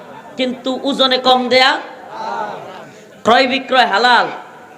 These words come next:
কিন্তু ফলের মধ্যে ফরমালিন দেয়া, কথা বলে না।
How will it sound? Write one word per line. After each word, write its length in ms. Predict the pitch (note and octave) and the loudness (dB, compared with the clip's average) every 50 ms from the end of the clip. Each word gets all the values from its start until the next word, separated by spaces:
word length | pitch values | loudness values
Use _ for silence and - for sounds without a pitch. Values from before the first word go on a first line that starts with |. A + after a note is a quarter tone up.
| - - - | -20 -10 -6
কিন্তু 500 | A#3+ B3 B3 B3 - B3+ B3+ A#3+ G#3+ - - - - - - - - - - - - - - - - | -6 -6 -6 -6 -6 -2 -2 -2 -2 -4 -10 -16 -18 -18 -20 -20 -20 -20 -20 -20 -20 -20 -20 -12 -2
ফলের 320 | - B3 C4+ C#4 C#4 C4 C4 | 0 2 4 4 2 2 0
মধ্যে 340 | B3+ B3+ B3 G3 B3+ B3+ | -2 -2 0 0 0 0
ফরমালিন 460 | B3+ B3 B3 A#3+ A#3+ A#3+ A#3 A#3+ B3 B3 | 4 2 2 4 4 4 4 4 2 2
দেয়া, 340 | A#3+ B3+ C4 C4+ D4 D4+ - - - - - - - - - F#3 G3 G#3+ A3 A3 G#3 G3 G3+ E4 E4+ D#4+ - - - G#3+ - - - - - - - - - - - - - - D3+ | 2 4 4 4 2 2 -2 -6 -10 -14 -16 -16 -14 -14 -12 -10 -8 -6 -6 -6 -8 -8 -10 -12 -16 -18 -18 -20 -20 -20 -20 -20 -20 -20 -20 -20 -20 -20 -20 -20 -20 -20 -18 -14 -12
কথা 160 | C#3 C3+ D#3 | -10 -8 -8
বলে 140 | D#3 D#3 D3 | -6 -6 -8
না। 140 | C#3 C3+ | -8 -10